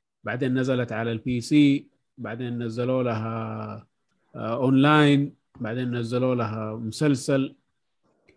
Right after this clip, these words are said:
فكان الناس متحمسين إنه حيعلنوا عن دراغونز دوغما تو، بس ما جاء، ما طلع منها شيء. بس أكيد، أكيد إنه جاي في الطريق يعني.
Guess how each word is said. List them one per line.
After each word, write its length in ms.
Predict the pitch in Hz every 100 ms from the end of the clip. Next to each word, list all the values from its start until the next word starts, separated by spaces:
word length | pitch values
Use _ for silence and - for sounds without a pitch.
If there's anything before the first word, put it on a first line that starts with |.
| _ _ _ _ _ _ _ _
فكان 840 | 135 127 127 127 127 127 127 202
الناس 300 | 190 196 202
متحمسين 640 | 170 - 180 165 147 196 170
إنه 400 | 160 190 143 -
حيعلنوا 520 | 160 170 165 156 151
عن 320 | 123 135 131 127 _
دراغونز 320 | 147 147 143
دوغما 280 | 139 147 139
تو، 240 | 127 147 - _ _ _ _ _ _ _ -
بس 160 | 135
ما 120 | 170 147
جاء، 240 | 131 123
ما 160 | 143 143
طلع 220 | 135 110
منها 280 | 110 104 104
شيء. 240 | 107 131 _ _ _ _ _ _ _ _ _ _ _
بس 180 | 143 139
أكيد، 340 | 160 240 202
أكيد 280 | 156 214 185
إنه 200 | 151 143
جاي 160 | 139 143
في 80 | 127
الطريق 460 | - 123 113 90
يعني. 220 | 87 -